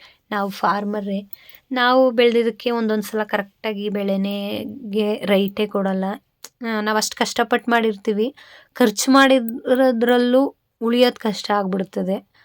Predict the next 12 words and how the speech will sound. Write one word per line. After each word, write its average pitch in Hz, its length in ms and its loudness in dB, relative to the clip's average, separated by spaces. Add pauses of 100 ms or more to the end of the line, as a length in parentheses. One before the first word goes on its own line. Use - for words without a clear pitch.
(200)
ಆ 208 80 4
ಥರ 214 200 0 (220)
ಈ 214 280 2
ಫಾರ್ಮರ್ 202 580 4
ಜೀವನ. 190 340 0 (2250)
ನಾವು 247 280 0
ಹತ್ತು 247 220 -2
ಸಾವಿರ 269 300 4
ಖರ್ಚು 254 360 0
ಮಾಡಿದ್ರು 247 760 4
ಒಂದೊಂದ್ 233 300 0
ಸಲ 254 180 -2